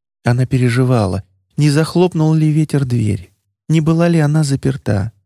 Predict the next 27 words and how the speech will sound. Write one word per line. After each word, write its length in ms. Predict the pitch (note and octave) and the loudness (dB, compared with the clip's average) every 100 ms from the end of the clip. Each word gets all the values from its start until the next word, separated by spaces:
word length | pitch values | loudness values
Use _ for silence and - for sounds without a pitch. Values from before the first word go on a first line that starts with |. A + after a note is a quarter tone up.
| _ _ - | _ _ -2
не 120 | F3 | 0
оказались 680 | F3 F#3 F3+ G3+ G3 F3+ F3+ | 2 0 2 2 2 0 0
ли 80 | |
они 260 | E3 E3 F3+ | 0 2 0
в 80 | E3+ | 0
ловушке. 720 | E3+ E3+ E3+ D3 - A2 - _ _ _ _ - | 0 0 -2 -4 -2 -4 -4 _ _ _ _ -8
«Мне 320 | D#3+ F3 F#3 | -2 0 0
нужно 540 | F3+ F3+ F#3 G3 G3 G3+ | 0 -2 0 0 0 0
проверить 480 | G3 F3+ F#3 F#3+ D#3+ | 0 2 2 0 -2
дверь», 360 | D#3 D#3 D#3+ _ _ | 2 2 0 _ _
почти 300 | D3+ - - | -4 -2 0
умоляюще 580 | D#3+ D3+ D#3 E3 D#3+ F#3 | 2 2 2 2 0 0
выговорила 560 | E3 C3 C#3+ D3+ D3 D3 | 0 0 0 0 0 0
Элиза. 480 | C#3 A#2+ A#2 A2+ - _ _ _ _ _ _ _ - | 0 0 -2 -4 -6 _ _ _ _ _ _ _ -6
Но 160 | A2 B2+ | -2 2
Броуди 420 | D3+ F#3+ F3 D#3 | 2 2 2 2
упёрся 440 | - D3 F3+ - | 0 0 0 2
ногами 420 | A#2 A2+ A2+ A2 G#2 | 0 2 2 2 0
в 40 | |
землю 380 | C3 F3 C#3+ C3 | 0 0 0 0
и 160 | B2 | -2
с 80 | A2 | -4
силой 380 | - E3 F3 E3 | -2 0 2 2
потянул, 760 | - A#2+ A2+ A2 C#3 F3 D#3 - - | 0 -2 0 0 2 0 -2 -8 -4
разворачивая 800 | B2 G#2+ G#2 G2 B2+ - A2+ A2 | -2 0 2 2 0 -2 -2 0
её 460 | G2+ G2 F#2 G2+ | 0 0 0 2
обратно. 640 | G#2 F#2+ F#2+ F2 - A2+ | 0 -2 -4 -6 -10 -14